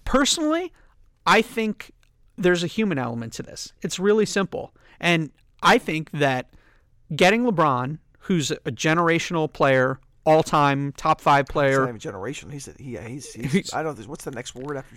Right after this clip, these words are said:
Speaker 1: Yeah,
Speaker 2: generation?
Speaker 1: I, I mean, he's, he's a top five player of all time. How, however you, I, I don't like to rank one, two, three, four, whatever. He's a, he's in that conversation.
Speaker 2: Mm-hmm. I mean, it's Deion Waiters, Michael
Speaker 1: Right,
Speaker 2: Jordan,
Speaker 1: DeAndre,
Speaker 2: LeBron
Speaker 1: <laughs> right,
Speaker 2: James.
Speaker 1: exactly. Zion Williamson. So you, to, when, to have that player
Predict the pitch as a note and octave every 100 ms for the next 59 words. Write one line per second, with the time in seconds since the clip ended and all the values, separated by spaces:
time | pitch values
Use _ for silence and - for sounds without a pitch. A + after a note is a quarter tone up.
0 | G#3+ A3+ D3 D3+ F3+ G3+ A3 G#3 B3+ A#3+
1 | A#3+ B3+ B3+ A#3+ G#3+ G3+ F3 F#3 D3+ C3+
2 | B2 - - - _ - G3 G#3+ G#3+ D#3+
3 | B3 B3+ A#3+ - G3+ - A#3 C#4 A#3+ A3
4 | - F3+ D#3+ E3 E3+ D#3 E3 D3 C#3+ -
5 | G#3+ F#3+ A#2 - A3+ G3+ - - - C4+
6 | B3 A3 F#3+ F3 D#3 C#3 - A#2+ - -
7 | C3 D3+ E3+ F3 D3+ - F3 F3+ D3+ A#2
8 | D#3+ E3+ D3 - A3 F3 C#3+ G#3 G#3+ F#3+
9 | D3 F3+ F3 - G3 E3 D3 D#3+ B2+ -
10 | - E3+ E3+ E3 D3 C3+ D3+ - - -
11 | A3 F#3+ - _ _ _ F#3+ G#3+ - -
12 | A3+ F#3+ G#3+ - F3 E3 C#4 A#3+ A3 G#3+
13 | - F#3 C3+ A#2+